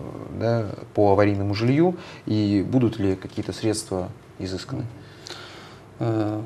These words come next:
Speaker 2: конечно, э, эта статья расходов городского бюджета достаточно значительна. На сегодняшний день мы запланировали сто восемьдесят семь миллионов рублей на исполнение судебных решений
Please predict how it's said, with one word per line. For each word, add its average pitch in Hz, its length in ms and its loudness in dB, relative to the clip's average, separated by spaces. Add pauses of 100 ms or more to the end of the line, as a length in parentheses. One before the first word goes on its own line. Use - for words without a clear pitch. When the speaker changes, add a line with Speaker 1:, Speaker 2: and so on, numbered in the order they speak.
Speaker 2:
конечно, 131 480 0
э, 104 920 -6
эта 120 160 -4
статья 117 520 -2 (140)
расходов 113 520 -2 (260)
городского 117 380 -2
бюджета 113 320 -2
достаточно 113 440 -2
значительна. 127 760 0 (240)
На - 60 -10
сегодняшний 117 500 -4
день 123 200 2
мы 113 240 2 (760)
запланировали 117 580 2
сто 110 200 0
восемьдесят 107 460 -2
семь 110 140 -2
миллионов 113 360 -2
рублей 151 380 4 (220)
на 123 40 0
исполнение 117 420 4
судебных 117 460 0
решений 143 480 2